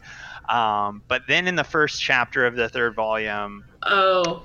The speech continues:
Speaker 2: <laughs>
Speaker 1: well, at first it's really cool. It's kind of
Speaker 2: Yeah.
Speaker 1: shown, like, her magic is almost like, um, in Final Fantasy fifteen, how Noctis has the,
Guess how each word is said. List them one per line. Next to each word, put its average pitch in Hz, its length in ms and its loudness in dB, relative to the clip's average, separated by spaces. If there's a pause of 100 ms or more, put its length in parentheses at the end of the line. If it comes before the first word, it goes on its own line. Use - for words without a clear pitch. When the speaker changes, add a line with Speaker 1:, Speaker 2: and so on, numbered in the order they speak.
(120)
Speaker 2:
<laughs> - 140 0
Speaker 1:
well, 247 160 10
at 160 160 6
first 240 240 4
it's 190 160 -8
really 175 220 2
cool. 151 420 0
It's 131 200 0
kind 135 200 0
of 127 140 2
Speaker 2:
Yeah. - 60 -4
Speaker 1:
shown, 131 380 0
like, 123 180 0
her 117 520 2
magic 117 500 0
is 117 140 -4
almost 120 380 -2
like, 110 400 0
um, 104 320 -4
in 113 100 -6
Final 117 300 -2
Fantasy 117 360 -6
fifteen, 117 540 -6
how 113 160 -4
Noctis 110 480 -6
has 110 480 -2
the, 104 480 -2